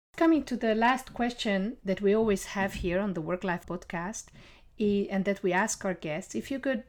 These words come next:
Whitney, give one advice or the first advice to a C E O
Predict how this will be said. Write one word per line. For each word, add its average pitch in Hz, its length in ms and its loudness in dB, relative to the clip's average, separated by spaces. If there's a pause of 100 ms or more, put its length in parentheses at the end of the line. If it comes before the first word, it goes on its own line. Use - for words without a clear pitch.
(120)
Whitney, 233 420 -4
give 247 340 -2 (360)
one 294 260 4
advice 190 800 -2 (300)
or 196 80 2
the 202 100 0
first 294 380 2
advice 196 480 2
to 220 120 0
a 202 60 4
C 247 360 0
E 202 40 4
O 165 240 0